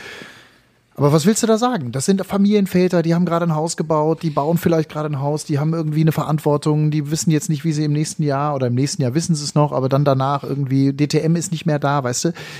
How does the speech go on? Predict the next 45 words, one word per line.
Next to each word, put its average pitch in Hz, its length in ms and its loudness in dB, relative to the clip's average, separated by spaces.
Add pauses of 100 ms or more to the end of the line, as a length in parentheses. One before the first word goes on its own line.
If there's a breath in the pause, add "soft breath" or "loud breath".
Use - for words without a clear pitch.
(160 loud breath)
äh, 139 380 0
für 151 160 0
die 143 100 2
Jungs, 151 360 2
äh, 143 320 -2
jetzt 139 240 0
geht 143 160 2
die 147 40 -2
Formel 139 280 4
E 160 140 2
auch 151 100 2
noch 135 180 -2
weg, 147 300 -2
äh, 135 560 -8
das 135 120 -6
sind 175 140 0
ja, 160 80 2
das 135 140 -2
sind 170 100 0
ja, 139 200 4
äh, 139 220 2
Mechanikerjobs, 143 880 0
das - 160 -4
sind, 147 220 -2
äh, 139 400 -2
die, 139 160 -2
die, 143 140 -4
die 143 180 2
Jungs 151 240 2
und 147 80 -2
Mädels, 147 260 0
die 147 120 -2
da 143 100 4
irgendwie 143 360 2
wirklich 143 300 -6
am, 139 100 -6
am, 143 160 -2
am 139 140 0
Schra-, - 160 -2
am 143 80 4
Schrauben 147 380 2
sind, 151 160 -2
am 135 100 -2
Machen 143 220 2
sind. 139 160 2